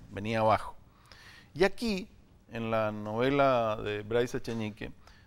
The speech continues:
tenemos una figura similar, solo que esta está ubicada no al final, sino al comienzo, y es parte de los traumas que vive Julius.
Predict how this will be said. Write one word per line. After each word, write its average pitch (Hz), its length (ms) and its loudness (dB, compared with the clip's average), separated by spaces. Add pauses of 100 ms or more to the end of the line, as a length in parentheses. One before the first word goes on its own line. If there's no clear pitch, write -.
(100)
tenemos 170 340 -2
una 196 140 -2
figura 165 380 0
similar, 165 480 4
solo 123 260 0
que 139 140 -2
esta 143 160 -2
está - 180 0
ubicada 131 400 2
no 139 160 0
al 180 80 -2
final, 147 380 -2
sino 135 180 -4
al 117 140 -2
comienzo, 156 560 -4
y 131 100 -4
es 120 80 -8
parte 175 420 0
de 143 80 2
los 120 220 -6
traumas 156 500 4
que 110 180 -8
vive 139 320 -4
Julius. 123 500 -4